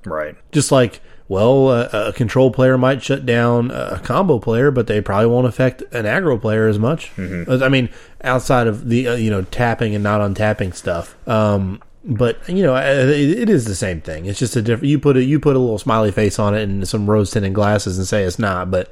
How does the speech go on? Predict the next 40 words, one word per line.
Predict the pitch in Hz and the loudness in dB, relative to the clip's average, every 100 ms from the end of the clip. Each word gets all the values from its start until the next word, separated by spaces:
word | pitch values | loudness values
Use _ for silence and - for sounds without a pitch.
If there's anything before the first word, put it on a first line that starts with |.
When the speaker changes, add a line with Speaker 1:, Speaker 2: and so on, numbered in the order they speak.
| - | -6
Speaker 2:
I | - | -2
mean, | 113 95 - - | -2 -2 -10 0
you, | 135 151 | 0 2
you're, | 143 160 147 139 - | 4 6 4 2 -2
it's, | 147 123 | -2 -2
it, | 175 165 | -2 0
you | 156 190 165 | 2 4 6
are | 139 131 | 6 4
not | 123 135 135 - - - | 2 0 -2 -6 -18 -14
really | - 92 101 147 208 220 220 214 185 - | -10 -4 0 2 2 2 2 0 -4 -6
keeping | - 208 208 | -4 -2 -2
people | 185 196 208 | -4 -4 -4
from | 196 185 | -2 0
doing | 202 202 | 2 0
it, | 202 - | -2 -2
but | 131 139 | -2 2
you | 131 120 | 2 2
are. | 85 - - - | 0 -12 -18 -14
Speaker 1:
Yeah, | 185 180 175 151 - - | -10 -8 -8 -8 -12 -10
they | - | -8
just | 113 107 | -6 -6
have | 104 | -8
to | |
build | 101 101 | -10 -12
their | 101 | -12
decks | 90 98 - | -12 -12 -14
differently. | - - - - - - - | -20 -18 -18 -18 -18 -20 -6
Speaker 2:
Yeah, | 196 160 175 | 2 4 4
Speaker 1:
And | 104 | 2
then | |
Speaker 2:
whi-, | |
Speaker 1:
they | - | -2
won't | - - | -6 -2
have | - | 4
to | |
Speaker 2:
which | 269 | 6
Speaker 1:
worry | 277 | 6
Speaker 2:
is | 226 | 4
the, | 233 | 2
Speaker 1:
about | - | 0